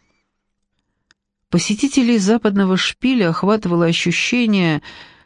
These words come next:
будто у них двоится в глазах, и они невольно начинали моргать, поскольку каждый предмет интерьера, консоли, шкафы, стулья, лестницы,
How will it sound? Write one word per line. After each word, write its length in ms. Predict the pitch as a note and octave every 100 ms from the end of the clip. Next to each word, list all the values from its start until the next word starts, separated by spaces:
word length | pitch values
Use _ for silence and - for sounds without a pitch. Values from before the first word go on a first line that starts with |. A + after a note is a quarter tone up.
| -
будто 300 | F#3 G#3+ G3
у 60 |
них 220 | G3 G#3+ E3+
двоится 460 | F3 F#3+ G3 -
в 60 | F3
глазах, 720 | F3+ G3 F3+ D3 A#2+ G#2+ -
и 100 | B2+
они 240 | C3+ E3+ G3+
невольно 680 | F3 D3 F3+ B3 A3 E3+
начинали 600 | D#3 D3+ - D3+ F#3 A3
моргать, 680 | G#3+ G#3+ G3+ D3+ G#2+ - - _ _ _ _ _ _ _
поскольку 580 | G3 F#3+ - A#3+ G#3+ A3
каждый 500 | A3+ A3+ D#3 - C3+
предмет 500 | - E3+ E3+ F3 -
интерьера, 880 | F3+ D#3+ F3 F3+ G#3 C#4 A3 A#2 A2 -
консоли, 640 | - B3 F3 - E3+ G#3 C3
шкафы, 480 | - C3 B2+ G#3
стулья, 440 | F3 - G3 C#3+ C#3
лестницы, 720 | D#3 C4 C#4+ B3 A3 A3